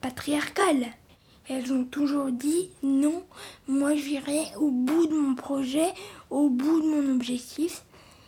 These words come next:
Et elles l'ont fait. Nos rêves et nos objectifs, il faut jamais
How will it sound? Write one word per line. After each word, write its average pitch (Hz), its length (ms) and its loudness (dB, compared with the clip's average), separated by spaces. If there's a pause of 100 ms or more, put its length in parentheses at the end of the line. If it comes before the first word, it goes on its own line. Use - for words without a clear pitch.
(120)
Et 233 40 -8
elles 233 180 -4
l'ont 311 220 -2
fait. 330 320 -6 (540)
Nos 285 260 4
rêves 339 580 0 (460)
et 311 120 -4
nos 294 280 0
objectifs, 269 800 -6 (400)
il 285 80 -4
faut 302 240 -8 (100)
jamais 269 760 0